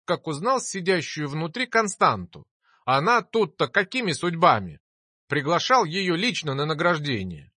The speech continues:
Она отказалась. «Едешь со мной». «Ты так думаешь?» Позволил себе ухмылку.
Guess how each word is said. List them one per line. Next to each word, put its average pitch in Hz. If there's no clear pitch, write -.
Она 135
отказалась. 147
«Едешь 208
со 233
мной». 180
«Ты 139
так 117
думаешь?» 185
Позволил 185
себе 170
ухмылку. 139